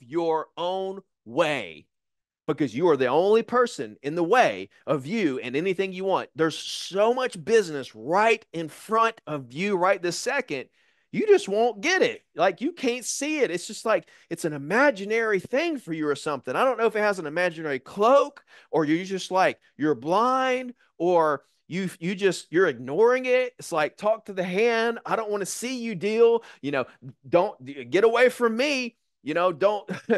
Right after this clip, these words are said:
<laughs> you got some money for me? Uh, like, way, I used to know this guy, and every time that we'd, we'd, uh, try to pay him, like, he'd literally give us his, give us our money back. <laughs> Like, like, "I don't want your money"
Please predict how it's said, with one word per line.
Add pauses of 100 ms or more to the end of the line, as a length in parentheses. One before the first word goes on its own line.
<laughs>
you
got
some
money
for
me?
Uh,
like, (440)
way,
I
used
to
know
this
guy, (180)
and
every
time
that
we'd,
we'd,
uh,
try
to
pay
him, (240)
like,
he'd
literally
give
us
his,
give
us
our
money
back. (240)
<laughs> (800)
Like, (200)
like,
"I
don't
want
your
money"